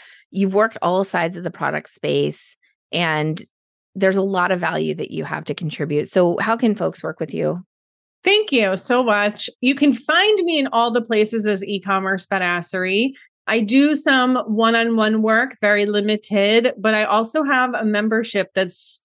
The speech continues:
Speaker 2: strictly marketing. Like, it's all marketing. Here's how you get out in front of people,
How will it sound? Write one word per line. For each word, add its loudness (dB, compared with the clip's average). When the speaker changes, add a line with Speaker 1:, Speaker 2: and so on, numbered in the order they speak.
Speaker 2:
strictly 0
marketing. -2
Like, -2
it's -2
all 4
marketing. -2
Here's -6
how 0
you -2
get -2
out 0
in -6
front -4
of -8
people, -4